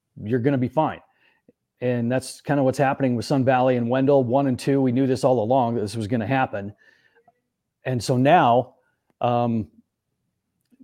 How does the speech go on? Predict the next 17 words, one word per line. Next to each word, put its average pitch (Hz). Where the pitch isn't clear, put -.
th-, 120
the 123
winner's 147
gonna 147
better 151
their 135
standing, 190
and 127
the 123
loser's 143
gonna 143
turn 147
around 143
in 135
a 120
play-in 202
game. 117